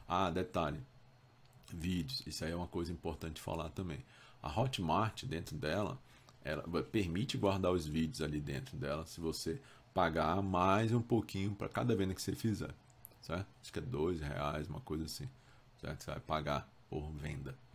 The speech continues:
né? Por tá usando o, a própria Hotmart pra guardar os vídeos ali dentro, que eles chamam de Hotmart Club,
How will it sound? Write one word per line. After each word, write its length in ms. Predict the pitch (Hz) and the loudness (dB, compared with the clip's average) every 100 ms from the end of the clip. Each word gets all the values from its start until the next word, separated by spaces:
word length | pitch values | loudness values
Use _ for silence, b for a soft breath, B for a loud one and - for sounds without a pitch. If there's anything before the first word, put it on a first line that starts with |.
| B B - - | B B -20 -12
né? 160 | 69 76 | -10 -8
Por 180 | - 78 | -6 -6
tá 180 | - 82 | -2 2
usando 760 | 87 82 73 80 107 120 120 - - - | 2 2 0 0 2 2 0 -4 -10 -6
o, 320 | 76 69 - | -4 -4 -4
a 40 | - | -2
própria 300 | 101 131 113 | 0 2 2
Hotmart 440 | 113 87 80 98 | 0 0 0 2
pra 120 | 95 | 4
guardar 340 | 90 82 82 82 | 4 4 4 2
os 120 | 76 | 2
vídeos 300 | 80 80 80 | 2 2 0
ali 100 | 87 | -2
dentro, 320 | 80 - B B B - | -2 -6 B B B -6
que 80 | 85 | -4
eles 100 | 76 | -2
chamam 220 | 80 76 | -4 -4
de 100 | 76 | -4
Hotmart 400 | 78 - 73 - | -4 -4 -6 -6
Club, 240 | - 62 | -6 -6